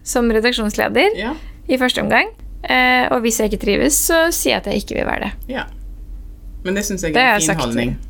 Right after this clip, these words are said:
Speaker 1: Ja, det har jeg også
Speaker 2: Ja.
Speaker 1: sagt til de
Speaker 2: Ja.
Speaker 1: lederne, da.
Speaker 2: Ja.
Speaker 1: Eh, og hvis det funker, så fortsetter jeg selvfølgelig.
Speaker 2: Ja, ja.
Speaker 1: Jeg håper jo det. Eh, det er ikke sånn at jeg satser på at det ikke <laughs> går, men, eh, men å tenke litt sånn, da.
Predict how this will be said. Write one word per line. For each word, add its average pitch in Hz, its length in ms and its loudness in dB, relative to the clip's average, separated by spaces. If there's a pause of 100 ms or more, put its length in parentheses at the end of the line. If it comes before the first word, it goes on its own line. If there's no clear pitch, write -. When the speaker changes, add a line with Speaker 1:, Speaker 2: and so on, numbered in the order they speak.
(140)
Speaker 1:
Ja, 214 140 0
det - 100 -6
har 233 180 4
jeg - 20 0
også 202 120 2
Speaker 2:
Ja. - 80 0
Speaker 1:
sagt - 160 -10
til 226 100 -8
de 214 120 -2 (120)
Speaker 2:
Ja. 165 120 -6 (100)
Speaker 1:
lederne, 208 420 0
da. 233 140 2 (480)
Speaker 2:
Ja. 165 140 -8
Speaker 1:
Eh, 226 280 4
og 277 360 4
hvis 262 160 0
det 226 100 -2
funker, 240 320 4
så 370 100 4
fortsetter - 400 -2
jeg 190 140 -2
selvfølgelig. 214 420 2
Speaker 2:
Ja, 220 180 -4
ja. 202 160 -8
Speaker 1:
Jeg 233 80 4
håper 190 260 2
jo 277 80 4
det. 247 260 2 (320)
Eh, 214 400 4
det 196 60 2
er 208 100 4
ikke - 80 -2
sånn 247 100 4
at 202 60 -2
jeg 190 380 4
satser - 460 -4
på - 160 2
at - 120 -4
det 190 180 0
ikke 220 360 2
<laughs> - 0 -
går, 226 500 4
men, 220 380 2
eh, 220 320 4 (760)
men 226 240 4
å 240 80 0
tenke 240 360 2
litt 190 180 0
sånn, 262 220 2
da. 269 160 2